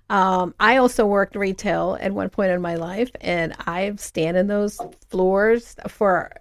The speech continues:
oh my gosh, sale days, inventory days. And, and I, I was a manager, and I had to run back and forth between departments, and it was like, "What am I doing?"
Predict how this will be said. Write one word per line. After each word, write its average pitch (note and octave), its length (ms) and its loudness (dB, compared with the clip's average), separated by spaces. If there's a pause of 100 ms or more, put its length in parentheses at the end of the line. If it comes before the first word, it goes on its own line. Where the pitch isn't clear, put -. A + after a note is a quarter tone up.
(400)
oh A3 180 -14 (140)
my - 160 -20
gosh, F3 420 -6 (840)
sale F#3+ 460 4
days, F#3+ 760 2
inventory F#3+ 720 4
days. F3+ 680 4
And, F#3 180 -2
and E3+ 220 0
I, F#3+ 120 4
I G#3 200 2
was G#3 180 2
a A3 40 2
manager, G#3+ 360 6
and G3 80 6
I F#3+ 60 6
had G3 220 2
to G3+ 100 -2
run F#3+ 320 0
back F#3+ 280 0
and F#3+ 120 -2
forth G3 240 4
between G3 280 2
departments, G3+ 540 2
and F#3 120 4
it E3 80 0
was G#3+ 180 -4
like, D3 240 -2 (140)
"What C4 140 0
am E4+ 120 0
I C#4 40 6
doing?" A#3+ 540 4